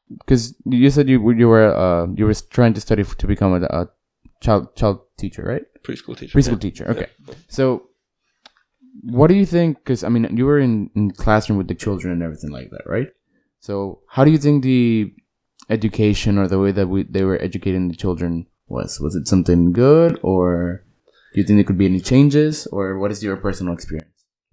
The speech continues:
Speaker 2: Uh, well, yeah. Um, well, I think the, the theoretically, let's say theoretically, uh, Sweden is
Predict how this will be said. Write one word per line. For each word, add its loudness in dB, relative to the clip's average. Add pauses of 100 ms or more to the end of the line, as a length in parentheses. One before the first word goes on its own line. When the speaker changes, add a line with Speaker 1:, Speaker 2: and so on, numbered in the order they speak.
(320)
Speaker 2:
Uh, -20 (3000)
well, -18
yeah. -10
Um, -16 (1080)
well, -2 (140)
I -4
think -8
the, -6
the -6 (1120)
theoretically, 0 (260)
let's -4
say 0
theoretically, -2
uh, -2
Sweden 2
is 2